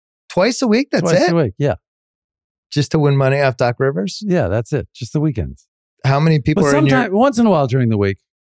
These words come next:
Speaker 1: How
Speaker 2: May-
Speaker 1: many people are in your golf group?
Speaker 2: There's about eight or nine of us.
Speaker 1: Text thread, "Who's playing? I can do seven forty-five. Let's go. Oh, I can do it too."
Speaker 2: No, I'm the captain. Yeah.
Speaker 1: You're the captain of the
Speaker 2: Yeah,
Speaker 1: club?
Speaker 2: I send out the text, yeah.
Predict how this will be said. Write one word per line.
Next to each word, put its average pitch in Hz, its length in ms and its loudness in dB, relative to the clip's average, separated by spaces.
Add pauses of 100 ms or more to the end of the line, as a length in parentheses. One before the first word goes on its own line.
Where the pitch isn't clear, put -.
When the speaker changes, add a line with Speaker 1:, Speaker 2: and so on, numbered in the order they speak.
(420)
Speaker 1:
How 135 100 2
Speaker 2:
May- 143 40 2
Speaker 1:
many 160 160 4
people 160 320 0
are 147 80 2
in 139 80 0
your 123 340 0 (240)
golf 113 280 -2
group? 95 260 -2
Speaker 2:
There's 226 120 -8
about 139 300 2
eight 120 220 0
or 107 80 0
nine 104 240 0
of 104 100 -4
us. 107 300 -6 (520)
Speaker 1:
Text 143 320 -2
thread, 131 320 0
"Who's 131 200 0
playing? 123 440 0
I 117 100 0
can 120 140 -10
do 120 80 -2
seven 120 320 -2
forty-five. 113 720 0
Let's 113 180 -2
go. 117 420 2
Oh, 117 120 0
I 120 140 0
can 120 140 -4
do 117 120 0
it 156 120 -2
too." 113 320 2
Speaker 2:
No, 185 140 2
I'm 160 140 2
the 156 100 0
captain. 156 460 -4 (140)
Yeah. 131 140 -6
Speaker 1:
You're - 140 4
the 190 80 2
captain 180 400 0
of 160 80 4
the 147 80 2
Speaker 2:
Yeah, 151 160 2
Speaker 1:
club? 131 120 0
Speaker 2:
I 156 60 2
send 143 280 0
out 135 160 -2
the - 100 -16
text, - 380 -6
yeah. 113 100 -6